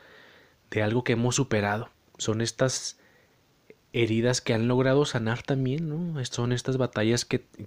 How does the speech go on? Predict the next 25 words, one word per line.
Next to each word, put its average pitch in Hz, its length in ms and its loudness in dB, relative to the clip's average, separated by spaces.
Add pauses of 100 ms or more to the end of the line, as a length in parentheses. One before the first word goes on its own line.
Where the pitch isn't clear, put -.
(120)
que 110 440 -4 (380)
se - 240 -4
han 110 360 -6
logrado 120 640 0 (160)
ganar. 113 540 -2 (580)
Oigan, 113 280 4
pero 113 220 0
también 107 640 0 (140)
son 117 240 0
bien 123 160 4
difíciles 127 1000 2 (140)
de 113 260 -2
poder 104 560 0
reconocer. 113 600 -4 (1160)
Es 113 160 2
muy 139 160 6
difícil 151 680 2 (720)
reconocer 110 800 0
que - 160 -4
tenemos 110 600 -2
marcas, 110 540 -4
y 117 60 -2
no 107 120 -2
solamente 117 440 -2
físicas, - 800 -10